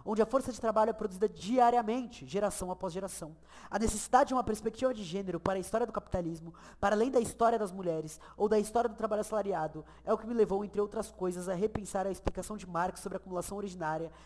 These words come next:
e para descobrir a caça às bruxas no século dezesseis e dezessete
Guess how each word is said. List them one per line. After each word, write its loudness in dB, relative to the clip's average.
e -12
para 6
descobrir 0
a 4
caça 0
às -2
bruxas -6
no -12
século -8
dezesseis -6
e -2
dezessete -6